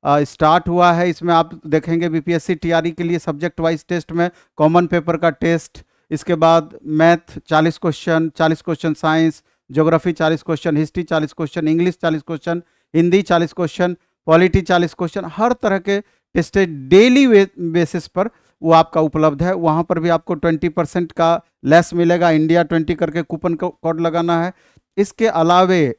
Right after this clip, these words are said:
एएलपी का, अ, एएलपी का कोर्स आपका उपलब्ध है। इसके अलावे फाउंडेशन कोर्स, तमाम फाउंडेशन कोर्स उपलब्ध है, सब्जेक्ट वाइज कोर्स उपलब्ध है,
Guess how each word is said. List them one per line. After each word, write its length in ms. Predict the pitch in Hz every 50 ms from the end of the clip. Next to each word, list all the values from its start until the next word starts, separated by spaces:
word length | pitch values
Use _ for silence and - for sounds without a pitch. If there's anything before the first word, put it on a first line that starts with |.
| _
एएलपी 500 | 156 156 165 170 170 170 165 - 208 208
का, 380 | 196 - 208 180 180 180 185 202 _ _ _ _ _ _ _ _ -
अ, 220 | 151 151 160 170
एएलपी 680 | 156 170 165 175 185 175 - - 160 165 170 160 - 190
का 120 | - 196
कोर्स 280 | - - 185 185 - -
आपका 240 | 170 165 - 185 170
उपलब्ध 360 | - - 175 170 165 160 160
है। 260 | 156 156 165 170 -
इसके 220 | 160 156 - -
अलावे 280 | 175 170 175 170 175 180
फाउंडेशन 600 | - - 160 156 160 165 170 180 170 - 214 202
कोर्स, 360 | 170 - 170 170 190 170 - _
तमाम 300 | - 170 170 175 185 190
फाउंडेशन 460 | 165 - 175 165 165 170 156 - 185 160
कोर्स 260 | 151 180 180 151 -
उपलब्ध 360 | 170 147 170 170 160 156 160
है, 100 | 160 175 - _ _ _ _ _ _ -
सब्जेक्ट 460 | 175 170 160 160 190 214 214 - -
वाइज 280 | 175 175 175 175 156
कोर्स 300 | - - 185 180 156 -
उपलब्ध 380 | 180 151 - 165 165 160 156 151
है, 140 | 151 165